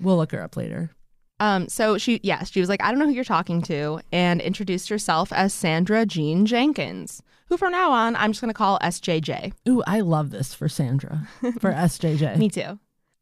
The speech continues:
Speaker 2: After a few sessions, they had pieced the story together. S J J was born in eighteen ninety-five in Marietta, Ohio, which is right on the Ohio River. And the way they figured this out was she actually, she was picturing a river,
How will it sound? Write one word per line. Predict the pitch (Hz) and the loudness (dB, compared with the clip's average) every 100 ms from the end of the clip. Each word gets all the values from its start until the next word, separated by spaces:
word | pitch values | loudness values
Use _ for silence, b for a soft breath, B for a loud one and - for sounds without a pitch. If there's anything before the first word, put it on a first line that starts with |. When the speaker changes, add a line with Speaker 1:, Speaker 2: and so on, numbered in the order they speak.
| - | -4
Speaker 2:
After | 233 247 | 0 0
a | 247 | 0
few | 294 370 | -2 0
sessions, | 202 190 190 180 185 | 0 0 2 2 2
they | 185 | -2
had | 180 | -2
pieced | 214 208 - | -8 -10 -10
the | 233 | -10
story | - 165 151 151 | 0 2 2 2
together. | 170 - - 57 226 _ _ _ _ 269 | -2 -6 -6 -8 -8 _ _ _ _ 0
S | 269 - | 0 -2
J | - 349 | -2 0
J | 233 180 160 | 2 4 4
was | 160 175 | 4 0
born | 175 151 147 160 185 | 0 0 0 0 -2
in | 175 175 | -2 -4
eighteen | 214 - 320 294 | -6 -4 0 2
ninety-five | 220 240 - 160 139 147 185 - | 2 2 0 2 2 0 -4 -6
in | 180 175 | 0 2
Marietta, | 165 185 262 233 240 220 | 4 2 2 4 4 2
Ohio, | 220 170 143 - 92 | 0 0 -2 0 -2
which | 165 170 | -2 -2
is | 175 180 | -2 2
right | 269 254 | 0 2
on | 247 | 2
the | 180 | 2
Ohio | 190 165 156 | 2 0 0
River. | 151 - 80 - _ _ _ | -2 -6 -10 -16 _ _ _
And | 190 196 | 0 2
the | 208 | 2
way | 233 | 2
they | 262 | 0
figured | 233 214 170 | -2 -2 -2
this | 185 | 0
out | 196 170 110 | 2 2 0
was | 156 156 156 - | -2 -2 -6 -10
she | 202 196 180 | -6 -6 -2
actually, | 196 196 202 170 156 - _ _ _ | -2 0 -2 -2 -2 -8 _ _ _
she | - 202 | 0 0
was | 175 | 2
picturing | 240 - 262 254 | -4 -2 0 4
a | |
river, | 196 151 139 190 | 4 4 0 -2